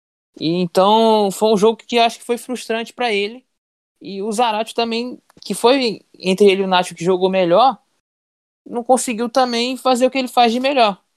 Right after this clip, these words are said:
Não conseguiu desempenhar bem o seu papel. Eu creio que nesse jogo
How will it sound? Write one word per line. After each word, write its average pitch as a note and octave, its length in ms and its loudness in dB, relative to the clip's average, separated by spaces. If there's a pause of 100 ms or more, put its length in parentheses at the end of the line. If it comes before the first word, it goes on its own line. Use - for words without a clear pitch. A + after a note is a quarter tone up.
(540)
Não D#3+ 140 -16
conseguiu F#3 460 -6
desempenhar F3+ 540 -2
bem F3+ 260 0
o D#3+ 120 -2
seu F3 160 -2
papel. F#3+ 580 4 (500)
Eu G#3+ 200 0
creio A3 300 0
que G#3+ 100 -8
nesse G#3+ 400 -2
jogo D#3+ 540 0